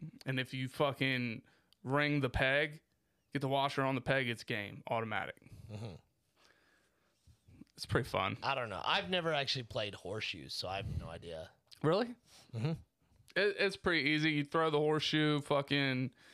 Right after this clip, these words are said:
Speaker 1: if it's a horseshoe's length or less away, you get a point. If you ring it, it's three points, whatnot.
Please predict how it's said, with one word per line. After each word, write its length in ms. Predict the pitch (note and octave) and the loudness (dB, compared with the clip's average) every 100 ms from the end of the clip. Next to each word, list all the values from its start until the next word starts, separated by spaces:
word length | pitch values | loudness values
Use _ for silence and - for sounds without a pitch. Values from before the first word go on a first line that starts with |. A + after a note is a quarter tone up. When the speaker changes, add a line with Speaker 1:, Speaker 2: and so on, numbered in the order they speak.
| - - | -20 -4
Speaker 1:
if 140 | C3+ C#3+ | 0 2
it's 140 | C3+ | 2
a 60 | A#2+ | 2
horseshoe's 640 | D3 D3+ C3+ D#3 D3+ C3 | 4 4 4 2 4 4
length 400 | C#3+ C#3+ C#3 - - | 2 2 -2 -2 0
or 120 | C3+ | 2
less 300 | C#3 C#3 C#3 | 4 2 2
away, 300 | C3+ C#3 C#3 | 4 4 4
you 120 | C3+ | 4
get 120 | C3+ | 2
a 40 | C3 | 2
point. 440 | - C3 C3 A#2+ | 2 2 2 2
If 140 | B2 | -2
you 120 | A#2+ A#2+ | -2 0
ring 240 | C3 C3 | 2 4
it, 180 | C3 A#2+ | 2 0
it's 160 | A#2+ - - | -4 -10 -6
three 240 | C3 C3 B2+ | 0 0 2
points, 460 | C#3 B2+ B2 A#2+ | 2 2 0 -2
whatnot. 520 | A#2+ A#2+ B2 B2 B2 | -2 -2 0 -2 -4